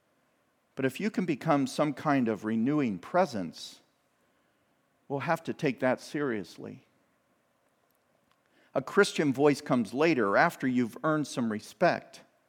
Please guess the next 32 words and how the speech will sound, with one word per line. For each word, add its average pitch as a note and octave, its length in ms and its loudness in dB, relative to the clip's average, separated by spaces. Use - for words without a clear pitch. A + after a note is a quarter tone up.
That, E3+ 180 10
I D#3 140 6
think, D3 280 -2
is B2+ 120 -4
part C#3+ 240 4
of C3 100 0
what B2 240 0
B D3+ 200 2
has C3+ 180 -2
done D3+ 300 -2
here F#2+ 460 -4
at A#2 140 -2
my A#2+ 160 -2
campus. - 800 -10
We E3 140 6
professors D#3+ 680 2
find C#3+ 300 4
ourselves C3 360 2
saying, C#3 260 2
"You D3 100 2
know, F#3 220 2
our B2 200 0
conversations C#3 1120 -4
are C#3+ 120 2
often C#3+ 300 0
deeper F3+ 480 -4
and A#2+ 260 -4
ri-, D3+ 300 -4
richer C#3 640 -4
when B2 220 -2
B C3+ 520 -4
contributes." - 840 -10